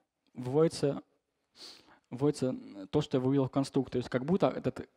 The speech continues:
класс example, либо функция уже есть в P H P. Классно. И вот, например, э, в-, э,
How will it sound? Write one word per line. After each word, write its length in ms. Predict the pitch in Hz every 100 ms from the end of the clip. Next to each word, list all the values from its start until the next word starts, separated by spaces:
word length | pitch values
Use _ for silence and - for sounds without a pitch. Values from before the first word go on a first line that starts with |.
| _ -
класс 340 | 143 135 -
example, 500 | 123 120 185 214 143
либо 160 | 123 127
функция 360 | - 127 -
уже 180 | 131 135
есть 220 | 151 160
в 20 |
P 100 | -
H 160 | 135 -
P. 260 | - 120 - _ _ _ _ _ _ _ _ _ _
Классно. 520 | 139 160 175 127 117 - - - - -
И 80 | 151
вот, 220 | 165 -
например, 500 | 135 131 147 131 -
э, 80 | 78
в-, 460 | 78 160 104 - -
э, 460 | 92 - 90 87